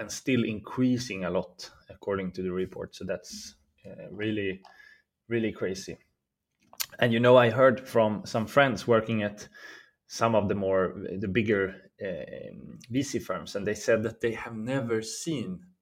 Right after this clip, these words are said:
so many talents leaving their industry to start a business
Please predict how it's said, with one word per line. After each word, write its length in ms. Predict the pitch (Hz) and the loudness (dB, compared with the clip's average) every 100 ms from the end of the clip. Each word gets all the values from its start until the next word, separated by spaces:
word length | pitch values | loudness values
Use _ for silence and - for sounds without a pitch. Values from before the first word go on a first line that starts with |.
| _ _ _ _ | _ _ _ _
so 340 | - 127 127 | -2 2 2
many 240 | 123 113 110 | 2 -2 -4
talents 600 | - 120 107 90 92 101 | 2 2 2 -4 -6 -2
leaving 720 | 113 135 113 104 95 95 - - | 0 0 0 -4 -8 -10 -14 -4
their 260 | 127 160 120 | 2 4 2
industry 600 | 92 92 - 104 104 - - _ _ _ - | -2 -8 -8 -6 -6 -10 -20 _ _ _ -10
to 100 | 113 | -6
start 560 | - - 127 190 - - | -4 4 6 6 4 -6
a 40 | |
business 600 | 98 117 - 92 - - | -4 -4 -4 -12 -12 -12